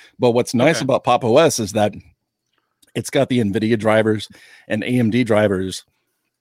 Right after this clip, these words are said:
Speaker 1: in, built into the system out of the box. And it has the things that you'd expect now, like, um, an app store that, that has both paid and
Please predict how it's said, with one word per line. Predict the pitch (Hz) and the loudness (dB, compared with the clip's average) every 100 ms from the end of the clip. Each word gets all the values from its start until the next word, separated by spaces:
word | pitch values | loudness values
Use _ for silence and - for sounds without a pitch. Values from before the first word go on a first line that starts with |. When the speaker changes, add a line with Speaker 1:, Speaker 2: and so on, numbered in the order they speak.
| _ _ _ _ _ - | _ _ _ _ _ -4
Speaker 1:
in, | 131 123 107 | 0 0 0
built | 107 123 113 | -4 -4 -6
into | 95 | -8
the | 101 | -10
system | 98 123 - 82 - - | -8 -10 -10 -16 -12 -2
out | 123 | 0
of | 110 | 0
the | |
box. | 98 101 - - - _ _ _ _ _ _ _ _ _ - | -2 -4 -6 -20 -20 _ _ _ _ _ _ _ _ _ -4
And | 139 131 | 0 2
it | |
has | 117 113 104 - - | 2 0 -2 -12 -20
the | 107 | -10
things | 107 95 | -8 -8
that | 95 104 | -10 -12
you'd | 101 | -12
expect | - - 107 113 | -10 -8 -8 -8
now, | 101 98 | -8 -8
like, | - 110 101 - _ _ _ _ _ _ _ | -10 -10 -12 -20 _ _ _ _ _ _ _
um, | - 95 90 87 - _ _ _ _ | -12 -12 -12 -16 -20 _ _ _ _
an | 113 110 | -6 -4
app | 113 | -6
store | - 101 98 98 98 - | -8 -4 -2 -2 -4 -8
that, | 104 104 101 | -6 -6 -6
that | 117 107 | -6 -2
has | 107 92 | -2 -4
both | 101 95 | -8 -10
paid | - 113 110 92 | -8 -6 -6 -6
and | 110 107 101 | -4 -2 -4